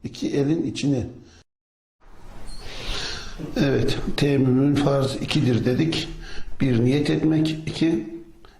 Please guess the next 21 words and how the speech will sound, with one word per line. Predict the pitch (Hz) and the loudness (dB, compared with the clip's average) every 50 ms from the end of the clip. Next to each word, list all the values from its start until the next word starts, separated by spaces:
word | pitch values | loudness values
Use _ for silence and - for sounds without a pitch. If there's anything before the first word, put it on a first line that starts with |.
| - - | -10 -10
iki | 123 - - 156 147 | -8 -2 0 2 2
elin | 139 123 131 | 4 2 2
içini | - - - - 127 120 117 | 0 0 0 0 0 0 2
temiz | - 139 143 139 - | 2 2 2 2 2
toprağa | - 147 - - 120 117 113 | 0 -2 -2 0 0 0 0
sürüp | 113 - - 147 160 156 - - - - - - - - - - - - - - - | 0 -2 -2 -2 -2 -2 -4 -14 -16 -18 -20 -20 -20 -20 -20 -20 -20 -20 -20 -14 -4
yüzün | - 131 135 127 135 170 180 180 - - - - - | -2 -2 0 2 2 2 2 2 0 -4 -8 -8 -6
tamamını | - 147 170 165 160 147 135 127 127 127 131 156 180 175 147 | -2 0 2 2 2 2 2 2 0 0 2 0 0 0 -2
mesh | 117 117 127 143 151 - - | -2 -2 -2 -2 -2 -2 -4
etmek. | - - - - - - - - - - - - - - - - - - - - | -10 -12 -12 -12 -12 -12 -12 -12 -14 -18 -18 -20 -20 -20 -20 -20 -20 -18 -8 -6
Ve | 113 | -4
elleri | 113 139 135 131 135 123 117 117 | -2 -2 -2 0 0 -2 -2 -2
tekrar | - 156 - 139 131 120 120 | -4 -4 -4 -2 -4 -4 -4
temiz | - 131 123 113 - | -4 -6 -6 -6 -6
toprağa | - 117 - - 131 123 123 | -6 -8 -6 -4 -6 -6 -4
vurup | 120 139 156 180 175 - - - - - - - _ - - | -4 -2 -2 -2 -2 -6 -12 -16 -20 -20 -20 -20 _ -12 -2
önce | - 160 151 135 135 139 | 0 2 2 2 0 -2
sağ | 127 - - 147 160 170 | -4 -2 0 0 0 0
sonra | 165 - 175 160 135 135 | -2 -2 0 0 0 0
sol | 131 - 175 156 139 | -2 -2 -6 -6 -6
kolu | - - 131 156 185 190 185 - | -4 -4 0 0 0 0 -2 -6